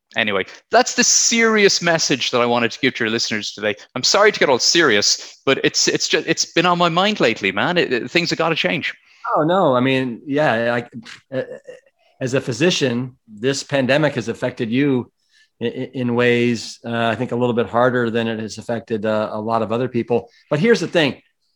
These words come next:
Speaker 2: is that I don't think mainstream media has done an appropriate job connecting the dots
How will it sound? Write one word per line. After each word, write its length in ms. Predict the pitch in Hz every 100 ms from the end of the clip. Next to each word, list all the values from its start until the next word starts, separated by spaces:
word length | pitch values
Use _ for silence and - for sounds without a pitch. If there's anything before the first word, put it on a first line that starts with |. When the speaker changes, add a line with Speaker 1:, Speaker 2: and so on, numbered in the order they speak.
| _ -
Speaker 2:
is 120 | 127
that 180 | 147 - _ _ _ _ -
I 120 | 156
don't 200 | 233 214
think 160 | 190 170
mainstream 720 | 156 156 165 156 - 156 131
media 460 | 135 139 160 202 165 _
has 220 | 131 127
done 380 | 107 135 135 131
an 100 | 120
appropriate 560 | 120 - 135 131 120 101
job 400 | 113 104 139 135
connecting 420 | 123 120 120 117
the 80 | 107
dots 480 | 98 107 160 -